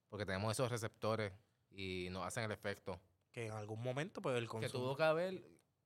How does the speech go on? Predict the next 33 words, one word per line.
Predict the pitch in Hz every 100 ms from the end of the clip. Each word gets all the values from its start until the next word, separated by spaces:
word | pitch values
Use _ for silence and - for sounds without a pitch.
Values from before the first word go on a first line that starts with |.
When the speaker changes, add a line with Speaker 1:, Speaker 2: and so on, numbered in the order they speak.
| -
Speaker 1:
para | 135 117 113 107 - 87
los | 113 107
que | -
no... | 104 127
no | 101 -
Speaker 2:
Para | 117 170
Speaker 1:
sepan, | 180
Speaker 2:
desarrollar | 170 202 202 196
los | 208 226
receptores, | 240 233 220 240 202 147
Speaker 1:
exacto, | 147 147
Speaker 2:
tuvo | 156
Speaker 1:
para | -
Speaker 2:
que | -
haber | - 185
Speaker 1:
un |
Speaker 2:
una | 175
Speaker 1:
receptor, | 180 170
Speaker 2:
evolución. | 151 - - 120 113
Speaker 1:
eh, | 123 123 117 113 107 104 -
eh, | - 123 120
vamos | 113 127 135
a | 156 151
poner | 156 156
ejemplo | 160 185 175
la | 135 117
abeja | 139 160 143
y |
las | 123 -
flo-, | 120 117 117
y |
las | 117 -
flores. | 113 110